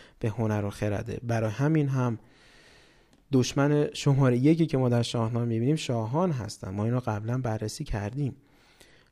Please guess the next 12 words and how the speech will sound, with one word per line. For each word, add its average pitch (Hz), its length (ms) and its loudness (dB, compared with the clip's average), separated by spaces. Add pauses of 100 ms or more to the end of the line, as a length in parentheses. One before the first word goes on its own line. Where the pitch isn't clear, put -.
که 98 260 -6
شاهنامه 107 520 -4
نقد 120 540 -2
شاهانه، 123 640 -6 (640)
اما 175 220 6
نگاهی 127 340 6
که 123 120 0
داره 127 260 4
در 127 280 2
نهایت 113 720 0 (1500)
نخبه 113 320 0
گراست. - 520 -14